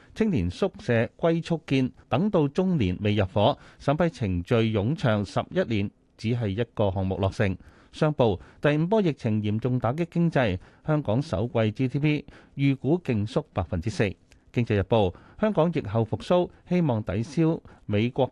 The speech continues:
加息衝擊。信報：馬某被捕，阿里虛驚，恒指倒升。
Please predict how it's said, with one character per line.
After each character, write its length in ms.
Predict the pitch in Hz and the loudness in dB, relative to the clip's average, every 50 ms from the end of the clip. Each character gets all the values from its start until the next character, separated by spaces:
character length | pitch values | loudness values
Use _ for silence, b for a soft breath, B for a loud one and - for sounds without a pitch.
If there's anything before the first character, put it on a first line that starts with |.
| - | -2
加 180 | - 160 156 151 | -2 0 0 0
息 160 | 147 - 160 143 | -2 -4 -8 -8
衝 220 | - - 143 135 131 | -4 -2 -2 0 2
擊。 180 | - 120 117 - - b b b b b | 0 0 -2 -2 -12 b b b b b
信 240 | - - 135 127 123 | -2 0 0 0 2
報： 280 | - 123 117 104 87 b b b b b b b | 4 2 2 2 0 b b b b b b b
馬 280 | 120 113 110 113 123 | 0 2 4 4 2
某 260 | 139 147 123 117 127 135 | 2 2 2 2 2 2
被 180 | - 117 110 | 2 0 2
捕， 320 | 104 - 110 110 107 107 - _ | 2 2 2 2 0 -2 -6 _
阿 200 | - 117 120 120 | 0 0 2 2
里 180 | 113 113 120 123 | 2 2 2 2
虛 220 | 117 156 160 156 | 2 0 0 0
驚， 280 | 156 - 170 165 165 - b b b b b b | 0 2 2 2 0 -2 b b b b b b
恒 320 | b - 117 107 107 110 113 | b -2 0 2 2 0 0
指 280 | - 127 131 156 - _ - | 0 0 0 0 -2 _ -2
倒 180 | - 110 101 | -2 0 0
升。 220 | 92 - 143 131 | 2 0 0 -2